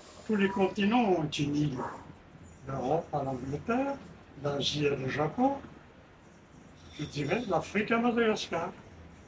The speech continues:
Comme par hasard, le Japon est très, très fort, l'Angleterre est très fort, comme ça.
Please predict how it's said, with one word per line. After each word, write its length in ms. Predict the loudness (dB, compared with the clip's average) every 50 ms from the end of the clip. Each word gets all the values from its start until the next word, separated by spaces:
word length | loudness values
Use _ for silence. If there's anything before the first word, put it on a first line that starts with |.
| -20 -20 -20 -20 -20 -20 -20 -20 -20 -20 -20 -20 -20 -20 -20 -20 -20 -20 -20 -20 -20 -20 -20 -20 -20 -20 -20 0 2
Comme 180 | 2 2 4
par 200 | 4 2 4 4
hasard, 420 | 4 2 2 2 2 0 0 -2 -4 -8 -14 -20 -20 -20 -20 -20 -20 -20 -20 -20 -20 -20 -20 -20 -20 -20 -16 -10 -6
le 60 | -4
Japon 480 | -4 -2 -4 -6 -6 -4 -2 0 0 0
est 60 | -2
très, 260 | -4 -10 -12 -14 -10
très 180 | -8 -8 -8 -8 -10 -14 -16 -18 -18 -20 -20 -20 -20 -20 -20 -20 -20 -20 -20 -14 -10
fort, 260 | -8 -4 -4 -4 -6 -8 -12 -20 -20 -20 -20 -20 -20 -18 -16 -16
l'Angleterre 420 | -14 -14 -14 -16 -16 -16 -18 -20
est 320 | -20 -20 -20 -20 -20 -6 -4
très 100 | -4 -4
fort, 280 | -2 -2 -2 -2 -4 -6 -12 -18 -20 -20 -20 -20 -20 -20 -20 -20 -20 -20 -20 -20 -20 -20 -20 -20 -20 -20 -20 -20 -20 -10 -6
comme 160 | -6 -4 -4
ça. 140 | -6 -10